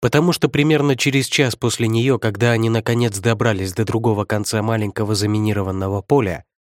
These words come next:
Коннор растянулся на поросшей травой дерновой плотине и вдруг заметил длинный спутанный моток тонкой проволоки,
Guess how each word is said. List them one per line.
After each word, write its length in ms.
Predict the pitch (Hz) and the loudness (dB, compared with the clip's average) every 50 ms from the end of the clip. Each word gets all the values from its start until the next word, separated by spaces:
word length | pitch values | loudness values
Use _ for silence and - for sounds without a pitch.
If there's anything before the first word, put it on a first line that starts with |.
| _ _ _ | _ _ _
Коннор 440 | - 123 139 139 135 143 135 135 123 _ | 0 2 2 4 2 2 0 -2 -4 _
растянулся 720 | 123 120 131 123 - - 139 131 139 143 139 - - 131 | 0 2 2 2 2 0 2 4 4 2 2 2 0 0
на 120 | 120 123 117 | 0 0 2
поросшей 460 | - 120 120 135 127 - - 131 120 | 0 0 0 2 0 0 0 0 0
травой 420 | 117 - 123 117 113 117 120 117 | 0 0 0 0 2 2 2 2
дерновой 600 | 113 107 117 117 113 120 117 104 92 85 92 87 | 2 0 0 0 0 0 -2 -2 -2 -4 -6 -6
плотине 520 | - - 104 104 - - 135 139 135 131 127 - _ _ _ _ | -4 -2 -2 -2 0 -2 -2 0 0 -2 -4 -6 _ _ _ _
и 80 | 156 160 | 0 0
вдруг 280 | 147 151 202 214 160 | 2 2 0 0 2
заметил 460 | 135 139 160 165 185 190 180 170 165 | 2 0 2 2 2 2 2 2 0
длинный 480 | 147 123 117 135 175 185 180 175 170 156 | 0 0 0 2 2 4 4 4 2 2
спутанный 460 | - - - 160 - 147 139 151 143 | 0 -2 -2 0 0 2 2 2 2
моток 360 | 139 135 127 - 156 143 - | 2 0 2 2 0 0 0
тонкой 360 | - - 135 131 123 - 131 120 | 0 -2 -2 -2 0 0 -2 -2
проволоки, 680 | - 123 110 95 85 85 78 - _ - 58 - | 0 -2 -2 -2 -2 -6 -8 -10 _ -14 -14 -14